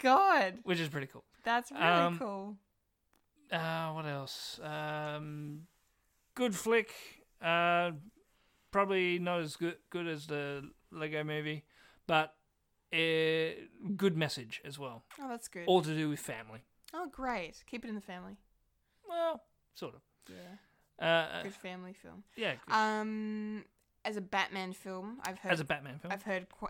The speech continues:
Speaker 1: it's quite good just as a Batman film, correct? Yes.
Speaker 2: <laughs> Oh, well, yeah.
Speaker 1: Yeah.
Speaker 2: I mean, if you've seen, seen the Lego movie, it, it is that Batman, uh,
Speaker 1: Does he sing his song of, like,
Speaker 2: Darkness.
Speaker 1: Darkness.
Speaker 2: There's a new one.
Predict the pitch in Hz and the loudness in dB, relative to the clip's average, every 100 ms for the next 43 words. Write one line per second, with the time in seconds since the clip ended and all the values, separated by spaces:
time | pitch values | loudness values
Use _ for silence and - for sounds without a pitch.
0 | - - - - 180 - 196 190 247 269 | -10 -12 -14 -10 -12 -10 -12 -12 -14 -16
1 | 190 190 185 180 185 - 185 190 190 - | -16 -14 -12 -12 -10 -12 -10 -12 -12 -12
2 | 196 233 320 _ - 202 208 _ _ _ | -14 -14 -20 _ -14 -14 -14 _ _ _
3 | - - 349 285 233 175 160 143 127 123 | -8 4 8 10 8 6 0 0 -4 -10
4 | 131 - _ 208 202 226 - - - 180 | -12 -16 _ -6 -6 -8 -16 -14 0 4
5 | 180 180 180 185 170 202 196 - 202 185 | 4 2 -2 -2 -2 0 -2 -2 -4 -2
6 | 151 143 139 135 143 151 143 139 131 135 | 0 -2 -4 -4 -2 2 0 0 -4 -6
7 | 143 _ _ - - 151 156 180 170 170 | -10 _ _ -20 -4 0 2 2 2 4
8 | 156 139 143 139 - _ - 120 - 131 | 2 2 0 0 -2 _ -6 -6 -6 -8
9 | 120 123 - _ _ _ _ _ _ 139 | -8 -12 -16 _ _ _ _ _ _ -12
10 | 120 120 110 - - _ 208 196 202 226 | -10 -12 -14 -20 -20 _ -4 -2 -2 -2
11 | 214 202 - 190 185 190 185 180 170 247 | 0 0 -2 -2 -4 -4 -8 -8 -10 -12
12 | - _ _ _ _ _ _ _ - 127 | -20 _ _ _ _ _ _ _ -6 -2
13 | 131 131 131 - 147 139 135 123 202 196 | 2 2 2 2 2 2 0 0 4 4
14 | 196 208 196 - 175 165 156 170 139 123 | 4 2 2 2 2 4 4 0 0 -4